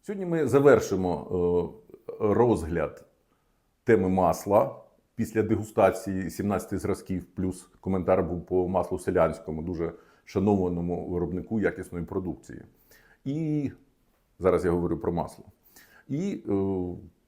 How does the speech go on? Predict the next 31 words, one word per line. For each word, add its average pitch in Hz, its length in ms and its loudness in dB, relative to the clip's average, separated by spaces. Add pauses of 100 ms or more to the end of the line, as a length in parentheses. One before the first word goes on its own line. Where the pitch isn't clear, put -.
(140)
в - 40 -20
принципі, 123 600 2
вже 95 320 2
в 90 100 4
вівторок, 139 400 2
сподіваюсь, 113 680 0
ви 110 100 -2
побачите 101 800 0
рейтингову 95 520 2
дегустацію 90 680 -2
професійну 131 760 -4 (360)
сиру 135 380 2
напівтвердого 98 720 -2
України. 87 680 -6 (600)
А 131 80 -10
сьогодні 196 260 -6
я 151 120 2
прокоментую 127 640 0
вісім 110 340 -2
зразків, 98 420 -2
які 95 260 -2
залишилися 95 720 -2
без 107 200 -6
коментарів, 117 720 -4 (480)
і, 226 220 -2
е, 107 280 2 (880)
озвучу, 120 440 0
власне, 110 320 4
відповідь 98 320 -2
на 98 80 -2
питання, 190 600 0